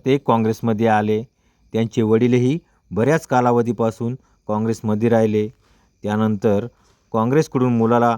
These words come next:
लोकसभेचे तिकीट मिळावे यासाठी प्रयत्न केला, परंतु काँग्रेसने लोकसभेसाठी त्यांच्या मुलाचे तिकीट नाकारले. त्यानंतर त्यांच्या मुलाचा प्रवेश भाजपात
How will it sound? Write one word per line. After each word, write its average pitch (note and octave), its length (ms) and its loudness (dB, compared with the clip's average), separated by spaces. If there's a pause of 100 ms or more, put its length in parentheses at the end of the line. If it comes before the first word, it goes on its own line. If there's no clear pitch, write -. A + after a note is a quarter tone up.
(200)
लोकसभेचे B2 680 0
तिकीट A#2 260 -6
मिळावे A2+ 460 2 (360)
यासाठी B2+ 420 -2
प्रयत्न C3 460 0
केला, A#2 200 0
परंतु A2 520 0
काँग्रेसने A2 640 -4 (380)
लोकसभेसाठी A2+ 920 -2 (960)
त्यांच्या A2+ 300 2
मुलाचे A2+ 460 0 (120)
तिकीट G#2+ 280 -4
नाकारले. A2 600 0 (480)
त्यानंतर C3+ 520 2
त्यांच्या B2 340 0
मुलाचा A#2 500 2 (420)
प्रवेश A#2+ 360 0 (420)
भाजपात A2 480 -2